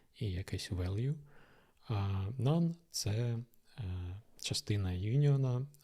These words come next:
е, з тегом none. Таким чином, маючи тег, е, завжди можна відрізніт-, відрізнити ці два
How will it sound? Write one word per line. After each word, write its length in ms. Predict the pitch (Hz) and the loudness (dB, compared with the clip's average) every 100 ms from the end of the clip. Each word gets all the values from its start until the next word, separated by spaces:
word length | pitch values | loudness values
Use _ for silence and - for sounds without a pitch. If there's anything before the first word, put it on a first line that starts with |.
| - | -6
е, 200 | - - - | -4 -4 -4
з 380 | 92 90 110 104 - | -2 0 -2 -4 -4
тегом 440 | 98 95 92 92 - | -4 -2 -2 -4 -4
none. 260 | 85 82 90 - - - - | -4 -4 -8 -14 -20 -20 -10
Таким 280 | - - 98 | -6 -4 -2
чином, 480 | - 147 151 113 110 | 2 2 4 2 -2
маючи 500 | 104 95 92 - - | -2 0 -2 -4 -6
тег, 380 | - 139 139 - - - - - - - - | 2 2 2 -6 -20 -20 -20 -20 -20 -10 -4
е, 260 | 101 98 | 0 0
завжди 400 | 92 98 90 104 | 0 -2 -2 -2
можна 320 | 104 101 95 92 | 0 0 0 -2
відрізніт-, 600 | 90 98 90 101 - - | 0 0 0 0 -4 -4
відрізнити 720 | 104 98 104 95 107 - 98 - | -2 2 2 2 2 2 -2 -2
ці 260 | - 95 | -4 -2
два 280 | 92 92 95 | 0 0 -2